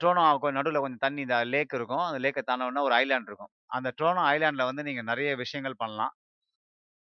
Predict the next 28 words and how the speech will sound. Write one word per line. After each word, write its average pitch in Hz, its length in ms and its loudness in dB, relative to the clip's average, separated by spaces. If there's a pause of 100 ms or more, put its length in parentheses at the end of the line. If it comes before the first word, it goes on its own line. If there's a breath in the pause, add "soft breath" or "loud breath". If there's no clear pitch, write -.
(160)
இங்கேருந்து 151 300 -2
ஒரு 143 240 4
ஃபெரி 160 220 4
எடுத்து, 151 400 2
அந்த 147 220 -4
ஃபெரியில 151 280 0
இருந்து, 156 440 -2
ஆ, 123 360 4
ட்ரோனோ 127 720 0
அந்த 117 180 -6
இதுல 123 180 -6
லேக் 123 220 -2
ஷோர்ல 131 120 -4
இருந்து 120 260 -6
நீங்க 135 260 -8
ஃபெரி 139 80 -6
எடுத்து, 139 420 -6 (380)
நீங்க 156 180 -2
அந்த 143 140 4
ஐலாண்டுக்கு 160 420 6
போனீங்கன்னா, 127 500 0 (560)
ஒரு 160 280 6
I 151 140 8
think 202 120 -10
fifteen 185 360 -4
to 175 60 -2
eighteen 151 320 0
minutes, 147 200 -4